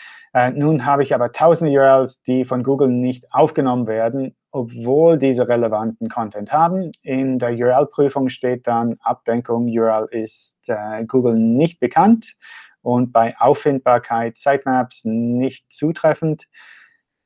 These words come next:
ähm, obwohl die U R L definitiv seit Monaten bereits in der Sitemap vorhanden ist. Äh,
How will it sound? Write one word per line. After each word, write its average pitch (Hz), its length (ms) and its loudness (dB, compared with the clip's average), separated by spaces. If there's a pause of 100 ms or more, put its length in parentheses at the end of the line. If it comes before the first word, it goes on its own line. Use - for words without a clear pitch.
(720)
ähm, 123 460 2
obwohl 135 280 2
die 127 160 0
U 123 40 4
R 120 320 4
L 110 80 -2
definitiv 127 580 -2
seit 117 240 -2
Monaten 127 520 -2
bereits 110 400 -4
in 107 40 -10
der 101 80 -10
Sitemap 110 440 -4
vorhanden 107 640 -6
ist. - 240 -20
Äh, 107 280 -6